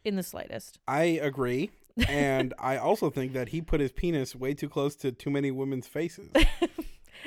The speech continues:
Speaker 1: And this is where we saw how white his fucking thighs were.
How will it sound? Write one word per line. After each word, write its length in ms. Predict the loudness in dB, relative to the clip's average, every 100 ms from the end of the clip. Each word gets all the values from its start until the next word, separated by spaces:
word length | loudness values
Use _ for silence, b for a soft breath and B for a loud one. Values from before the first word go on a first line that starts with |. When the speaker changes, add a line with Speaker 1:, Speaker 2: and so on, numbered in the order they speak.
| 2 6
Speaker 1:
And 180 | 8 8
this 180 | 6
is 80 | 8
where 120 | 8 8
we 120 | 8
saw 180 | 8 10
how 160 | 8
white 380 | 8 8 6 8
his 160 | 2 0
fucking 400 | 0 0 -2 -4
thighs 480 | 2 6 6 4 4
were. 300 | 4 6